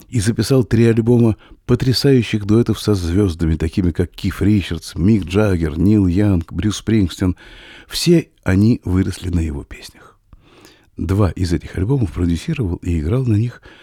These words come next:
классический рок-н-ролльный ударник Джим Келтнер. Он знал Джерри Ли очень давно, но сейчас увидел его совсем преображённым. В нём была подлинная глубина, которую видели только те, кто был совсем рядом с ним.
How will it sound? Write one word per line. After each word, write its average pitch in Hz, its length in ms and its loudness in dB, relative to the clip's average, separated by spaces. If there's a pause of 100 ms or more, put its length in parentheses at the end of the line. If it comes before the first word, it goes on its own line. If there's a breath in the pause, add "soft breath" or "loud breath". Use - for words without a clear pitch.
(300 loud breath)
классический 95 880 -2
рок-н-ролльный 76 680 -2
ударник 95 440 -6 (120)
Джим 76 220 -4
Келтнер. - 480 -12 (880 soft breath)
Он 160 200 4
знал 160 480 2
Джерри 104 380 2
Ли 120 260 0 (100)
очень 87 320 -2
давно, 80 360 -6 (480 soft breath)
но 87 140 2
сейчас 131 460 -2
увидел 87 380 0
его 85 220 0
совсем 82 540 -4
преображённым. 80 880 -6 (1040 soft breath)
В - 120 -12
нём 90 180 2
была 90 220 0 (180)
подлинная 110 640 0
глубина, 101 580 -2 (240)
которую 90 420 -2
видели 101 320 0
только 80 240 -6
те, 101 160 -4
кто 87 160 -4
был 90 120 -2
совсем 85 360 -4
рядом 80 280 -6
с - 120 -20
ним. - 180 -18